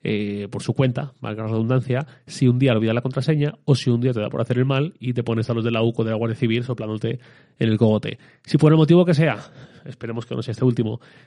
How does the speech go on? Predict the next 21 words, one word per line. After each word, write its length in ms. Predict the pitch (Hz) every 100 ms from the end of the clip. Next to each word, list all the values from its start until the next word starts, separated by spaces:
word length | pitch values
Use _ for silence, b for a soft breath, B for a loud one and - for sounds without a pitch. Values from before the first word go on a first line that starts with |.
| b
tienes 240 | 143 135
la 80 | 143
convicción 580 | 135 127 123 - 143 131
de 80 | 113
que 80 | 113
lo 80 |
mejor 240 | 113 110 117
para 160 | 120
ti 220 | 113 131 -
es 140 | 123
que 100 | -
absolutamente 760 | 120 117 127 143 143 131 127 -
nadie 500 | 127 131 139 120 107
jamás 460 | 107 - 123 131 110
pueda 220 | - 131
ver 200 | 127 117
nada 420 | 127 135 113 107 -
de 160 | 123
tu 320 | 123 117 110 - -
cuenta 340 | 139 135 117
de 280 | 107 107